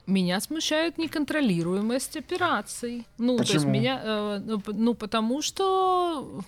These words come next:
Speaker 1: а чёрт знает почему. Потому что это поддерживает нелегальные рынки, потому что это приводит к, э, развитию новых, э, схем, не знаю, мошенничества и новых схем чего-нибудь ещё. Я уж не знаю чего.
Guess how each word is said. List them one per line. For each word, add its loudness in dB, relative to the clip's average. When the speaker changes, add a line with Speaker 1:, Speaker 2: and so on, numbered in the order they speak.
Speaker 1:
а -10
чёрт -4
знает -2
почему. -4
Потому -4
что -4
это 0
поддерживает 0
нелегальные 0
рынки, -2
потому -4
что -10
это -2
приводит -4
к, -4
э, -4
развитию 0
новых, 0
э, -6
схем, 0
не 2
знаю, -6
мошенничества -4
и -6
новых -4
схем -4
чего-нибудь 0
ещё. -6
Я -6
уж -8
не -4
знаю -6
чего. -10